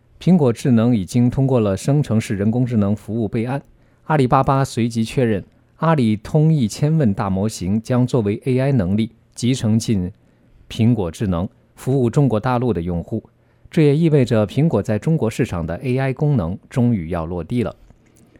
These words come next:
第四只呢是闪迪，也就 SanDisk，还有美光科技，双双小幅回调。存储芯片板块昨天出现了分化。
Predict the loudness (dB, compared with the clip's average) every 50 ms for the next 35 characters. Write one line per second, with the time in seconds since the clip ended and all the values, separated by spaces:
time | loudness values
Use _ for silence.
0 | _ _ _ -4 0 2 2 2 0 0 -2 -2 0 2 2 4 4 4 4 2
1 | 0 -2 -2 0 0 0 -2 -4 -4 -4 -4 -4 -6 -8 -8 -8 -6 -4 -6 -6
2 | -4 -2 -2 -2 -2 -4 -6 -6 -2 -2 0 0 0 0 0 -2 -2 -2 -4 -10
3 | -12 -14 -18 _ _ _ _ _ _ _ -4 -2 0 2 2 2 2 0 0 -2
4 | -2 -2 -2 -4 -2 -2 -2 -2 0 -2 -4 -4 -6 -20 -20 _ _ -2 0 2
5 | 2 2 2 2 2 2 0 0 -2 -6 -6 -6 -6 -8 -12 -12 -10 -10 -8 -4
6 | -6 -6 -6 -6 -8 -6 -4 -6 -6 -6 _ _ _ _ _ _ _ _ _ _
7 | _ _ -10 0 2 2 4 4 2 0 0 0 0 2 0 0 0 -2 -4 -6
8 | -6 -6 -4 -4 -4 -4 -4 -6 -6 -4 -2 -2 -2 -4 -4 -4 -6 -4 -4 -4
9 | -4 -4 -4 -8 -10 _ -6 -4 -4 -4 -2 -4 -4 -4